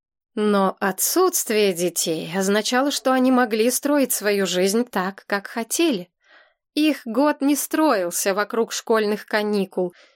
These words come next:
Им не нужно было проверять отели, чтобы убедиться, что туда можно поселиться с детьми. Или меню в ресторанах, чтобы знать наверняка, что там найдется что-то, что маленький человечек захочет съесть.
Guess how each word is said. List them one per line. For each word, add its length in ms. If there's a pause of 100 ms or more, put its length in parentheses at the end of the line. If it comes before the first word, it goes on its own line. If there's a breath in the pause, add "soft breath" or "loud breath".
(140 soft breath)
Им 220
не 100
нужно 380
было 200
проверять 540
отели, 440
чтобы 340
убедиться, 560
что 200
туда 300
можно 340
поселиться 640
с 40
детьми. 520 (400)
Или 260
меню 420
в 60
ресторанах, 640
чтобы 320
знать 260
наверняка, 500
что 200
там 200
найдется 500
что-то, 480
что 260
маленький 500
человечек 640
захочет 460
съесть. 520